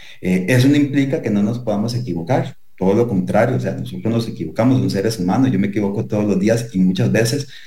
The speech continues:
pero lo que sí tenemos que hacer es aprender de esos errores que tenemos y cometemos, ¿verdad? Entonces, eh, no nos enfocamos mucho en los conocimientos técnicos, porque la parte técnica se puede enseñar.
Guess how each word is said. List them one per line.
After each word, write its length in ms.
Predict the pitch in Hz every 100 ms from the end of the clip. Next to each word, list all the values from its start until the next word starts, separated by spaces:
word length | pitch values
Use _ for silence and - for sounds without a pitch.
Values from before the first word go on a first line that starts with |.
| - - - -
pero 200 | 101 98
lo 140 | 90 90
que 100 | -
sí 120 | 95
tenemos 340 | - 107 127
que 80 | 127
hacer 180 | 95 98
es 100 | 104
aprender 460 | 120 98 87 95 101
de 60 |
esos 220 | 110 110
errores 320 | 104 90 98 123
que 120 | -
tenemos 380 | - 87 101 -
y 40 |
cometemos, 600 | - 85 82 76 - - -
¿verdad? 240 | 90 104
Entonces, 480 | 92 92 90 113 - - - - -
eh, 440 | 92 92 90 90 - -
no 340 | 117 117 120
nos 160 | 131 143
enfocamos 420 | 135 - 120 127
mucho 400 | 123 127 127 - -
en 220 | 101 92
los 100 | 90
conocimientos 720 | 95 90 90 101 120 143 127
técnicos, 640 | 147 160 170 165 160 - -
porque 260 | 98 -
la 140 | 87 -
parte 320 | 107 - 113
técnica 540 | - 131 135 135 135
se 120 | 123 92
puede 320 | - 104 117
enseñar. 460 | 127 104 90 98